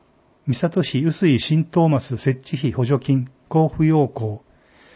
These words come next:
および設置技術基準に適合している方。河川課。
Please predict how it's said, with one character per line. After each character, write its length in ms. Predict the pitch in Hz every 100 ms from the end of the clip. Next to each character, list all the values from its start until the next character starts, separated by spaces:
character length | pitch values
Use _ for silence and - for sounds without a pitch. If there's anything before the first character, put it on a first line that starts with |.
| _ -
お 80 |
よ 100 | 170
び 140 | 123 107
設 220 | 135 131
置 200 | - 170
技 140 | - 151
術 240 | 175 -
基 140 | - 160
準 240 | 151 131
に 120 | 123
適 260 | 120 113 147
合 180 | 143 135
し 100 | -
て 140 | 147
い 80 | 139
る 120 | 160
方。 360 | 156 - 117 123 _ _ _ _ _ _ _ _ _ _ _ _ _ _ -
河 160 | 131
川 240 | - 147 131
課。 300 | 131 123